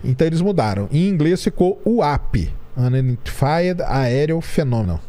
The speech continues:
né? Ficou uap. E aí eles fizeram esse relatório. E aí foi até quando que foi, cara? Junho, é, junho do ano passado. O cara, os ufólogos falou, "É agora, cara.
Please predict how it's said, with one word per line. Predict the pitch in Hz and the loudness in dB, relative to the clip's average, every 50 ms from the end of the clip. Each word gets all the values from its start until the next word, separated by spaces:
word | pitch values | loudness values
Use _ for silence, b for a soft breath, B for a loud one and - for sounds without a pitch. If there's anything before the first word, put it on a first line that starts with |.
| - - - - - - - - - - | -12 -14 -14 -14 -14 -12 -12 -12 -8 -4
né? | - 92 117 135 131 - | -2 -2 0 -2 -2 -4
Ficou | - - - 117 113 120 127 | -6 -4 -2 0 0 2 2
uap. | 147 160 - - - 110 85 - - - - B B B B B B B B B B B B - - - | 0 0 0 0 0 0 0 -2 -4 -6 -6 B B B B B B B B B B B B -10 -4 0
E | 220 262 | 0 2
aí | 277 247 220 220 | 2 2 2 2
eles | 240 254 - | 0 0 0
fizeram | - 277 208 226 233 233 | 0 2 2 2 2 0
esse | 214 - 233 | -2 0 0
relatório. | 226 240 269 277 - - 196 185 180 143 - - - - - - - - B B B B B B B B - | 0 0 0 0 2 2 2 2 2 0 -2 -2 -4 -4 -4 -4 -4 -4 B B B B B B B B 0
E | 135 175 | 0 2
aí | 202 202 180 147 165 214 254 | 2 2 2 2 2 0 2
foi | - - 214 208 202 | 2 2 2 2 2
até | 196 - - - - 208 240 - | 0 0 0 0 0 0 0 0
quando | - - 233 240 214 | 0 -2 -2 -2 -4
que | - - | -4 -4
foi, | - - 220 285 269 | -2 -2 0 0 0
cara? | - - 117 101 107 | 0 -2 -2 0 0
Junho, | 107 104 104 107 143 208 254 262 269 262 247 247 254 233 | 0 0 0 0 0 -2 -2 -4 -4 -4 -4 -4 -2 -2
é, | 131 143 160 160 - - - | -2 0 0 -2 -4 -4 -2
junho | 120 110 139 196 262 269 262 | -2 0 0 0 -2 -2 -2
do | 233 233 | 0 0
ano | 233 247 | -2 0
passado. | 226 - 240 - - - 170 156 160 156 139 120 B B B B B B B B B - - | 0 -2 -2 -2 -2 -2 0 0 0 0 -2 -2 B B B B B B B B B -4 -2
O | 131 139 143 143 143 139 139 139 135 135 131 127 123 117 110 107 104 - | 0 2 2 2 2 2 2 2 2 2 2 2 2 2 0 0 0 0
cara, | - 143 165 190 196 170 123 | 0 0 0 0 0 0 0
os | 107 123 131 123 147 | 0 0 0 0 0
ufólogos | 160 - - - 117 131 156 175 190 202 170 - | -2 -2 -2 -2 0 0 0 0 0 -2 -2 -2
falou, | - 165 123 117 | -2 0 0 0
"É | 123 143 | 0 0
agora, | 165 170 139 127 110 104 95 95 | 0 0 0 0 0 0 -2 -2
cara. | - - - - | -4 -6 -6 -6